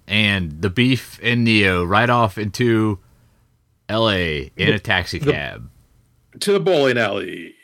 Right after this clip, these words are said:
Speaker 1: Yeah.
Speaker 2: <laughs>
Speaker 1: Where the
Speaker 2: That
Speaker 1: guy
Speaker 2: he lives
Speaker 1: is.
Speaker 2: above. Yeah. Where, where, uh, Constantine lives above.
Speaker 1: Above a bowling
Speaker 2: Also,
Speaker 1: alley and below another bowling alley.
Speaker 2: Yeah. <laughs> What? No.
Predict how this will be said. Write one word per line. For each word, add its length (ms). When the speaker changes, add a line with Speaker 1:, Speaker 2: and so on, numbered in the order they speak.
Speaker 1:
Yeah. 400
Speaker 2:
<laughs> 80
Speaker 1:
Where 140
the 80
Speaker 2:
That 160
Speaker 1:
guy 80
Speaker 2:
he 40
lives 300
Speaker 1:
is. 100
Speaker 2:
above. 720
Yeah. 320
Where, 400
where, 300
uh, 220
Constantine 580
lives 280
above. 580
Speaker 1:
Above 400
a 60
bowling 340
Speaker 2:
Also, 220
Speaker 1:
alley 100
and 100
below 280
another 320
bowling 320
alley. 360
Speaker 2:
Yeah. 220
<laughs> 380
What? 420
No. 520